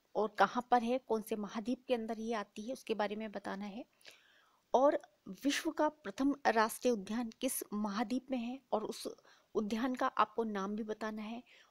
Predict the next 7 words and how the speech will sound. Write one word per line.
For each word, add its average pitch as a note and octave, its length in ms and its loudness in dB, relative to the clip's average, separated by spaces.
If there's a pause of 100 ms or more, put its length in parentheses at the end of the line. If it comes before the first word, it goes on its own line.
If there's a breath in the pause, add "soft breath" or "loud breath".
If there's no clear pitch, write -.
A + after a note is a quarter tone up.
और A3+ 320 2
वुड D4+ 160 4 (200)
वेफेलो A#3+ 540 4
नेशनल A#3+ 480 -4 (140)
पार्क G#3+ 500 4
स्थित - 320 -2
है, F#3+ 200 -2